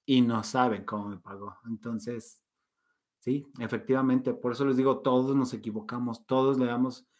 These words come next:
el voto de confianza a veces a quien no lo merece. En mi opinión, la mejor opción era la del pri.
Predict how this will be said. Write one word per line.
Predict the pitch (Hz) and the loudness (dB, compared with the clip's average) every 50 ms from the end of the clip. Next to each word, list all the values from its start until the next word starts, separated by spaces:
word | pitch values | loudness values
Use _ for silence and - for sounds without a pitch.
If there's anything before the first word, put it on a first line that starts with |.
| _ _ _ _ _ | _ _ _ _ _
el | 113 117 | -4 0
voto | 117 127 123 - | 2 2 4 6
de | 139 135 135 | 4 4 4
confianza | - 123 117 110 - 131 127 123 127 131 | 2 0 -2 0 2 2 0 2 2 0
a | 131 | 0
veces | 127 127 127 123 | 0 -2 -2 -4
a | 127 107 - | -4 -6 -4
quien | - 117 110 113 113 | -4 -2 0 2 2
no | 117 123 123 123 123 | 2 4 4 4 4
lo | 127 127 | 4 4
merece. | 123 123 117 117 120 117 - - 117 104 - _ _ _ _ _ _ _ _ _ _ _ _ _ _ _ _ _ _ _ _ _ _ _ _ _ _ _ _ _ _ _ _ _ _ _ | 4 4 2 0 -2 -4 -8 -12 -14 -16 -16 _ _ _ _ _ _ _ _ _ _ _ _ _ _ _ _ _ _ _ _ _ _ _ _ _ _ _ _ _ _ _ _ _ _ _
En | - 147 180 208 | 2 4 8 8
mi | 226 247 | 10 10
opinión, | 254 254 247 190 151 139 131 127 117 104 104 117 147 | 10 8 8 8 8 10 10 8 8 6 4 4 4
la | 180 196 | 4 4
mejor | 202 190 160 - 151 143 | 2 2 4 6 6 6
opción | 143 143 - 143 127 127 | 6 4 4 4 6 6
era | 123 117 120 | 4 4 4
la | 127 131 135 | 4 4 4
del | 147 151 143 - | 4 2 2 2
pri. | - 202 214 214 220 214 214 - | 4 6 8 8 6 6 2 -4